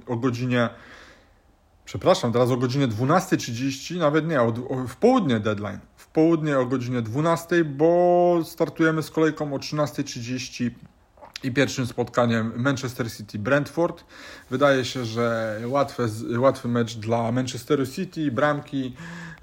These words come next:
y, czyste konto. No ale nie bądźmy tego taki pewni, bo wraca Tonej w Brentford do gry i ostatnio Brentford, y, znaczy oni b-, bardzo w krat-, w kratkę grają, ale taki Manchester City jako mecz o trzynastej trzydzieści, y, z niepewnym Haalandem,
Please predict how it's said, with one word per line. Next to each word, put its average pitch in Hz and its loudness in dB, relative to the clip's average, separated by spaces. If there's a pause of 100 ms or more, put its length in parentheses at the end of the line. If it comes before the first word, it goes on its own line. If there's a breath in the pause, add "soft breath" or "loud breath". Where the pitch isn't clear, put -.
(220)
y, 117 0
czyste 139 -2
konto. 135 0 (520 loud breath)
No 190 2
ale 180 6
nie 175 2
bądźmy 160 0
tego 143 2
taki 131 -2
pewni, 107 2
bo 113 0
wraca 123 2
Tonej 185 -2
w 151 -6
Brentford 160 -2
do 156 0
gry 175 0
i 151 0
ostatnio 151 2
Brentford, 120 -4
y, 113 -4
znaczy 147 0
oni 175 2
b-, 160 0
bardzo 143 4
w - -6
krat-, - -4 (160)
w - -14
kratkę 120 -2
grają, 131 2
ale 113 0
taki 120 -4
Manchester 113 -4
City 117 -8
jako 107 -4
mecz 107 -6
o 104 -8
trzynastej 110 -8
trzydzieści, 101 -8 (420 loud breath)
y, 110 -4
z 101 -8
niepewnym 127 0
Haalandem, 107 -2